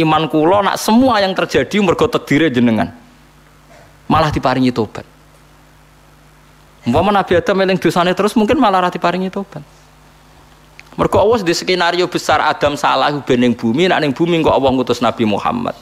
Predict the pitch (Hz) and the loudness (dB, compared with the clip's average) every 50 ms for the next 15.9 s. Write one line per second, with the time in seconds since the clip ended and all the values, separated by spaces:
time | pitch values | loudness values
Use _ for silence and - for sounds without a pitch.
0 | - - - - - - - - - - - - - 147 143 180 - 143 151 156 | -20 -20 -20 -20 -20 -20 -20 -20 -20 -20 -20 -10 -6 -2 0 2 2 2 2 2
1 | 151 147 147 131 139 165 165 160 151 143 131 135 135 98 123 - 123 123 127 120 | 0 0 0 0 0 0 0 0 0 0 0 0 0 -2 -2 -2 0 0 0 2
2 | - 127 82 110 104 107 104 110 127 139 131 110 113 107 104 98 - 113 104 101 | 2 0 -2 0 0 0 2 2 2 2 2 0 2 0 0 0 0 -4 -6 -4
3 | - 92 95 120 143 - - 131 120 117 110 104 101 107 107 110 117 113 104 104 | -4 -2 -2 0 -2 -2 -2 -2 0 0 0 0 0 0 0 0 -2 -2 -2 -2
4 | 98 95 98 98 98 95 - - 139 151 151 - - - - - 98 98 98 101 | -4 -4 -2 -2 -4 -4 -2 -4 -6 -6 -6 -10 -18 -20 -8 -6 -4 -4 -2 -4
5 | 92 - - - 82 - - - - - - - - _ _ - - _ _ - | -4 -4 -6 -6 -8 -12 -14 -18 -20 -20 -20 -20 -20 _ _ -20 -20 _ _ -20
6 | - - - - - - - 190 196 196 170 - 143 127 131 127 113 117 113 113 | -20 -20 -20 -20 -10 -4 -2 0 2 0 0 0 -2 -2 -2 0 2 2 2 2
7 | 113 113 127 143 120 - 131 117 120 113 - 120 110 104 101 - 120 127 120 - | 0 0 0 -2 0 0 0 0 0 0 0 0 2 0 0 0 -2 -2 -2 -2
8 | - 104 101 101 90 - 101 95 95 95 95 92 92 95 101 107 107 101 98 95 | -2 -2 -2 -2 -4 -4 -6 -4 -4 -4 -6 -8 -4 -2 0 0 0 2 2 2
9 | 117 113 - - 95 98 90 107 98 98 95 95 104 151 175 - - - - - | 0 0 0 -2 -2 -2 0 0 0 0 0 0 0 -2 -2 -4 -10 -20 -20 -20
10 | - - - - _ _ _ - - - - - - - - - - - - - | -20 -20 -20 -20 _ _ _ -18 -14 -12 -12 -10 -10 -10 -12 -12 -14 -16 -20 -20
11 | - - - - - - - - - - - - - - - - - - - - | -20 -20 -20 -20 -20 -20 -20 -20 -20 -20 -20 -20 -20 -20 -20 -20 -20 -20 -20 -14
12 | - 92 95 95 98 104 101 - - 92 92 98 98 - 92 92 - - 98 95 | -4 -2 -2 0 0 -2 -2 -2 -2 0 0 0 0 0 -2 -2 -2 -2 -2 0
13 | 92 90 95 110 120 120 117 82 - 98 110 - - 101 101 101 104 104 104 107 | 0 0 0 0 -2 -2 0 -2 -2 0 0 0 0 0 0 0 0 0 -2 -2
14 | - 127 120 110 104 104 107 110 117 117 - 117 104 101 101 101 - - 110 101 | -2 0 2 2 2 2 2 0 0 -2 -2 -2 -2 -2 -2 -2 -6 -6 -8 -10
15 | - - - - - - 87 90 90 87 - - 104 - - - - - | -6 -6 -8 -6 -4 -4 -2 -2 -2 -6 -8 -10 -14 -14 -10 -12 -12 -12